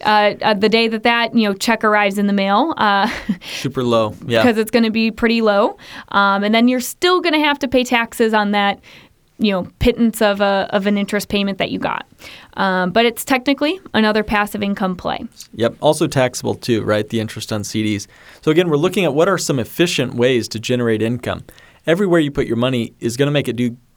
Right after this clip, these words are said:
Speaker 2: different things. And all of those things are sometimes great for what you're trying to accomplish. You know, uh,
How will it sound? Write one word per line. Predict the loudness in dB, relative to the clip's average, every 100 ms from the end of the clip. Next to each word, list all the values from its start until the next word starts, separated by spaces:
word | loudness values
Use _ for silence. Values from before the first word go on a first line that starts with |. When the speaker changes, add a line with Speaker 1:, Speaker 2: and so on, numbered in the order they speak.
| _
Speaker 2:
different | -4 -4 0
things. | 0 0 -4
And | -4 0
all | 2 2
of |
those | 0 -2
things | 0 -2 0 0
are | 0 0
sometimes | -2 -2 -2 -4
great | 0 0 0 -6
for | -6
what | -4
you're | -6
trying | -4 -2
to | -2
accomplish. | -2 -2 -2 -4 -4
You | -2
know, | 0
uh, | 0 -4